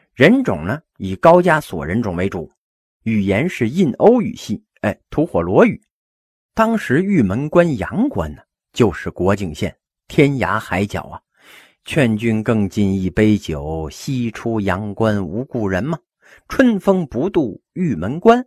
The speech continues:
哎，说的正是这个。大月支啊，本来在祁连山，被匈奴打败之后呢，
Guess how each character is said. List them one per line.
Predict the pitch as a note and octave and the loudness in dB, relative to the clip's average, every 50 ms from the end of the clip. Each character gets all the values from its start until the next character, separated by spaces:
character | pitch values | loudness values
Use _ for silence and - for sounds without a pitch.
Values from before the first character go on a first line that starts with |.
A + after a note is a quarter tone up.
| _ - | _ -4
哎， | - - C3 - - - - _ | 2 2 2 2 0 -10 -20 _
说 | - - F#3 F3+ F3 | -4 4 6 6 8
的 | D#3 A2 - _ _ _ | 6 4 -2 _ _ _
正 | - - C#3+ A2 E2+ | 2 2 2 2 2
是 | - F2 | -4 -6
这 | D#2 F2+ E2 | -6 -4 -6
个。 | D#2 C2 - _ _ _ _ _ _ _ _ _ - _ _ _ _ _ _ _ _ _ _ - | -6 -10 -14 _ _ _ _ _ _ _ _ _ -20 _ _ _ _ _ _ _ _ _ _ -2
大 | - G#2 G2+ | -2 0 0
月 | G#2 G#2+ G2+ F2+ | 0 0 0 0
支 | - - F#3 G#3+ A3 | -2 -4 -4 -2 -2
啊， | - - - _ _ _ _ _ _ _ _ - | -2 -4 -6 _ _ _ _ _ _ _ _ -8
本 | F2+ D2+ C#2+ C#2 | -8 -8 -6 -6
来 | D#2 F#2+ C#3+ D#3+ | -4 -2 -4 -2
在 | - A#2+ F2 | -4 -4 -6
祁 | - - - - - B2 C#3+ | -6 -8 -14 -10 -8 -6 -4
连 | C#3 B2+ B2+ C#3 | -4 -4 -4 -6
山， | C#3 - D#3 D#3 D#3 - _ _ _ _ _ _ _ _ - _ _ _ | -6 -6 -8 -8 -8 -10 _ _ _ _ _ _ _ _ -20 _ _ _
被 | - B2+ A#2 G#2+ | 0 0 0 0
匈 | - - G#3+ A3+ A3 | 0 0 0 0 2
奴 | F#3 F#3+ G3+ | 2 2 2
打 | G3 D#3+ - - | 0 -2 -6 -4
败 | - A#2+ B2 | -4 -4 -4
之 | B2+ D#3 | -2 -6
后 | E3 - G#3+ F#3+ D#3+ | -4 -2 -2 -2 -2
呢， | C#3 B2+ | -4 -8